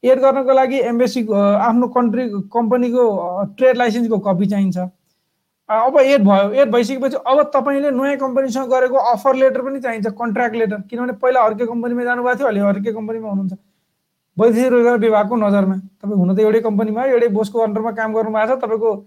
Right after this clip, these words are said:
सुपरभाइजर पनि सेम नै हो, काम पनि सेम नै हो, कम्पनी पनि सेम हो, सेम एकोमोडेसन हो, तपाईँलाई थाहा छ त्यो कुरा। तर वैदेशिक रोजगार विभागको नजरमा त तपाईँ त, आ, यहाँ हुनुहुन्थ्यो,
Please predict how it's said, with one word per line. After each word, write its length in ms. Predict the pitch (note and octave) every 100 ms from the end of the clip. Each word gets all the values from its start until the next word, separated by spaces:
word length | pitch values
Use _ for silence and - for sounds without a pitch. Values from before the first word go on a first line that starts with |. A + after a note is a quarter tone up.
| _
सुपरभाइजर 520 | - G3 A#3 G3+ G#3+ A3
पनि 180 | A#3
सेम 200 | A3+ A3
नै 120 | A#3+ A#3+
हो, 140 | C4+
काम 280 | A3 A3 G3+
पनि 160 | A#3
सेम 160 | G#3+ A#3
नै 100 | A#3
हो, 120 | C4
कम्पनी 320 | A#3+ G3+ A3
पनि 140 | A#3 A3
सेम 140 | A#3+
हो, 100 | C4
सेम 240 | B3+ A#3+ A#3+
एकोमोडेसन 460 | B3 B3 A#3 B3
हो, 80 | A#3 - _ _ _ _
तपाईँलाई 280 | F#3 G#3+ B3
थाहा 180 | A#3 A#3+
छ 40 |
त्यो 160 | A#3+ A#3+
कुरा। 180 | A#3 G3+
तर 220 | A3 A3
वैदेशिक 460 | F3 G3+ A3+ G#3+
रोजगार 240 | A#3 A#3 A3+
विभागको 360 | G#3+ A#3 A3+
नजरमा 440 | A#3+ A3+ A#3 A#3+ C4
त 40 |
तपाईँ 260 | B3+ B3 B3+ C#4+
त, 240 | C#4 - _ _ _ -
आ, 160 | - A3
यहाँ 300 | G#3 B3+ C4
हुनुहुन्थ्यो, 680 | B3 C4 C4 G#4+ A4 G#4+